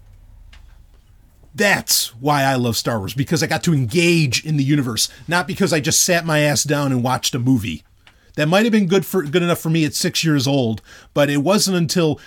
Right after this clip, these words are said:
you get characters like the greatest literary character of all time, that being Sherlock Holmes, who gets represented in the Star Wars universe as Grand Admiral Thrawn, um,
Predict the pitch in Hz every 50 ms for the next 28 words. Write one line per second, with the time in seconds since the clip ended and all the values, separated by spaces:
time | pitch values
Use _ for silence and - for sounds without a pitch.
0 | - - - 143 139 120 170 165 143 - - 175 165 175 170 - 185 175 170 165
1 | 143 160 131 - 156 123 - 151 160 165 151 - 165 160 165 156 160 160 156 147
2 | - - 165 156 - - 156 127 147 147 151 - 170 151 151 147 151 143 - 151
3 | 143 139 117 - 170 160 151 147 143 - - 160 165 175 185 - - - - -
4 | - 175 139 156 - - 151 156 - - 165 127 156 151 - 160 139 135 143 139
5 | 135 - - 165 143 139 139 143 135 120 147 143 139 123 139 135 - - 151 131
6 | 113 104 139 131 131 131 135 131 123 127 123 117 - - 180 226 277 262 - -
7 | - - - - 156 - 143 143 139 143 135 123 131